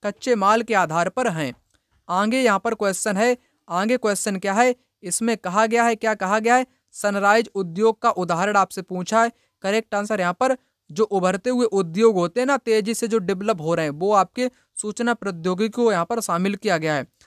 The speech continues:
आगे क्या है, संयुक्त क्षेत्र के उद्योग का स्वामित्व संचालन राज्यों और व्यक्तियों अथवा व्यक्तियों के समूह द्वारा होता है।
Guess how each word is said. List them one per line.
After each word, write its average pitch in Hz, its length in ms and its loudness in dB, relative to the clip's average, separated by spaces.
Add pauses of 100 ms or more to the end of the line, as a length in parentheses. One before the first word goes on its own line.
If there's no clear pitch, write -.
(420)
आगे 208 280 2
क्या 233 160 2
है, 233 120 4
संयुक्त 226 400 0
क्षेत्र 220 420 -4
के 233 120 -4
उद्योग 196 460 -2
का 220 120 0
स्वामित्व 226 640 2 (300)
संचालन 208 500 0
राज्यों 202 380 2
और 214 240 2
व्यक्तियों 202 520 -2
अथवा 220 300 0
व्यक्तियों 208 440 -2
के 247 120 0
समूह 220 440 2
द्वारा 233 240 6
होता 202 340 2
है। 233 80 2